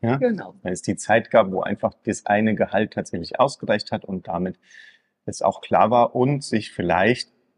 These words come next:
Speaker 1: kurze Zeit, das weiß ich nicht, die Frauen auch sehr wohl gefühlt haben in dieser Rolle.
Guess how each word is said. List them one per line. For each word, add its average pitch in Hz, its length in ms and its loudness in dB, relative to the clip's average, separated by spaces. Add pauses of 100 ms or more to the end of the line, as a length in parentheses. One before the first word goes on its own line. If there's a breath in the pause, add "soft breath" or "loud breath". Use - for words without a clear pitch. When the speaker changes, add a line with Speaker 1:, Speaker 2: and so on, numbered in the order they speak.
Speaker 1:
kurze 165 460 2
Zeit, 135 360 6
das 120 140 -2
weiß 120 180 6
ich 123 140 2
nicht, 123 240 2
die 110 100 0
Frauen 110 320 4
auch 113 100 2
sehr 104 240 -2
wohl 123 200 4
gefühlt 117 380 -2
haben 101 160 0
in 95 180 -2
dieser 92 240 2
Rolle. 82 340 0